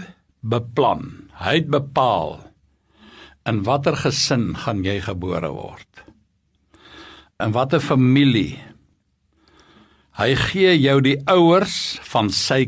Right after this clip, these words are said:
keuse. Hy dink,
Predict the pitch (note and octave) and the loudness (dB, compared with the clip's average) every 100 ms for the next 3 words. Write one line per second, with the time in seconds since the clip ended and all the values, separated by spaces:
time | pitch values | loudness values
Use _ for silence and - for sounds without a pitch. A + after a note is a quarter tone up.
0 | - C#3 G#2+ E2+ - - - - _ _ | -2 -2 -2 -2 -8 -12 -16 -20 _ _
1 | _ _ _ _ - - _ _ - A2+ | _ _ _ _ -20 -20 _ _ -4 0
2 | D#3+ F#3+ F#3 F3+ F#3 - - G2+ G2 D#3+ | 4 4 4 0 -6 -16 -16 -4 0 4
3 | F#3 F3 - | 2 0 -6